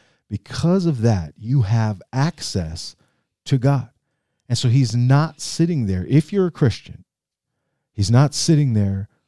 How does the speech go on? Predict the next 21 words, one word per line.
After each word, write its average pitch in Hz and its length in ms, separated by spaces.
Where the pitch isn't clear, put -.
waiting 143 480
for - 160
you 95 480
to 120 100
behave 117 560
yourself 120 580
enough 101 580
to - 160
enter 104 300
his 95 140
presence. 87 560
What 110 140
he's 143 200
saying 117 300
is, 104 140
"I've 104 200
already 135 600
bought 107 440
perfection - 840
for 104 420
you. 85 460